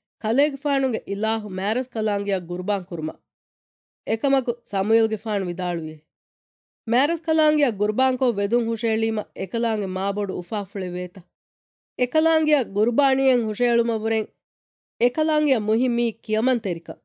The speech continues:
ಫಿರಿಯನ್ ಕಂಬಳಿಯಗ್ಗೆ ಬೊಡು ಸರ್ಬೀಗಣೆನ್ ಅಂದಾ ಎಕಲಾಂಗಿಯ ಕುರಾ ವೆದುಮಕವುರೆನ್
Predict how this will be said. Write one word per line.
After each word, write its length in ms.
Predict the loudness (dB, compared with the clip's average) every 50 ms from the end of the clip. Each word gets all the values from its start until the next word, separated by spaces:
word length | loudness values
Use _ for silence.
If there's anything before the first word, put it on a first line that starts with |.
| _ _ _ _ _ _ _ _ _ _ _ _
ಫಿರಿಯನ್ 400 | _ 0 2 2 4 2 2 0
ಕಂಬಳಿಯಗ್ಗೆ 680 | -2 -2 0 0 2 4 4 4 4 4 2 2 2 0
ಬೊಡು 260 | 2 2 2 0 0
ಸರ್ಬೀಗಣೆನ್ 760 | -2 -2 -2 0 0 0 0 0 2 2 2 2 2 2 0
ಅಂದಾ 520 | 0 0 0 0 0 0 -2 -4 _ _ _ _ _ -8
ಎಕಲಾಂಗಿಯ 640 | -4 -4 -2 0 0 2 4 4 4 4 2 2 0
ಕುರಾ 300 | 0 0 0 0 2 2
ವೆದುಮಕವುರೆನ್ 840 | 0 0 -2 -2 0 0 0 0 0 -2 -4 -2 -2 0 -2 -2